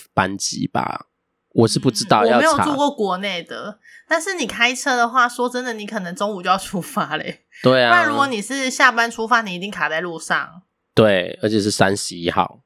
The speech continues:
Speaker 2: 对啊。
Speaker 1: 诶，但是往台东不一定吧？
Speaker 2: 说不定大家都要开车下去的话，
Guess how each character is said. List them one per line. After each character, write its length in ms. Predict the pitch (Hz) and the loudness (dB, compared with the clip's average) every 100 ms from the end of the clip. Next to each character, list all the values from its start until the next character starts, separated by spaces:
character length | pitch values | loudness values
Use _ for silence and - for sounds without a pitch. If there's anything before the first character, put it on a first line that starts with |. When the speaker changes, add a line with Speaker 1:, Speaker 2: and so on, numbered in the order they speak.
| - | -8
Speaker 2:
对 340 | 214 190 165 | -4 -4 -4
啊。 200 | 151 143 | -4 -2
Speaker 1:
诶， 180 | 147 175 | 2 2
但 140 | 202 196 | 4 2
是 60 | |
往 220 | 208 113 101 | 4 2 2
台 200 | 101 101 | 0 2
东 240 | 113 117 | 2 2
不 160 | 120 104 | 0 0
一 40 | |
定 300 | - 98 90 | 2 0 0
吧？ 260 | - - - _ _ _ - | -4 -6 -14 _ _ _ -18
Speaker 2:
说 160 | - 285 | -6 -2
不 80 | |
定 200 | 285 294 | -2 -2
大 100 | 262 | 4
家 160 | 254 254 | 4 4
都 80 | 240 | 4
要 100 | 226 | 2
开 200 | 233 202 | 2 -2
车 80 | 196 202 | -4 -10
下 240 | - - 165 | -12 -12 -10
去 260 | - - 175 | -8 -4 -2
的 140 | 151 | -2
话， 300 | 175 170 160 | 0 0 -2